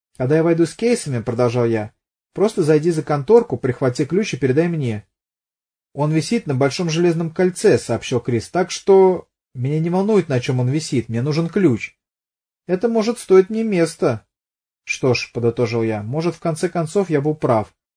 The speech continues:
Это тянет всего на пятьдесят долларов». «Ладно, давай ещё двадцать», буркнул он.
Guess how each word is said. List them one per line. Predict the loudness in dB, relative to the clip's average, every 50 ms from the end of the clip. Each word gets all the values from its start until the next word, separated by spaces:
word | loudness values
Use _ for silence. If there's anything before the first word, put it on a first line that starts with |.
| _ _
Это | -10 -6 -4 -4
тянет | -2 0 -2 0 0 -2 -6
всего | -4 -4 -2 -2 0
на | -2 -2
пятьдесят | -2 -4 -6 -6 -6 -2 2 2 2 2 4
долларов». | 4 4 4 4 0 -2 -6 -10 _ _ _ _ _ _ _ _ _ _ _ _ _ _ -6
«Ладно, | -2 2 4 4 4 2 0 -2 0
давай | 0 0 0 2 2 2
ещё | 0 2 0 0
двадцать», | 0 0 0 0 0 0 -2 -8 -10 -10 -10
буркнул | -6 -6 -6 -6 -4 -6 -6 -4 -4
он. | -4 -6 -8